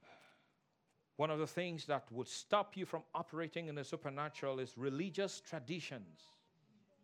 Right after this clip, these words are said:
Religious traditions.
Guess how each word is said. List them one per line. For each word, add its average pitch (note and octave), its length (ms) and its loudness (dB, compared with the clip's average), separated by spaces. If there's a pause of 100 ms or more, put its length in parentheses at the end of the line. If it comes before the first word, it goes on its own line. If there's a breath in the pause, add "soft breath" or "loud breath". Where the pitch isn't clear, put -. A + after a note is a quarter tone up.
(2000)
Religious E3+ 640 6
traditions. D3+ 960 0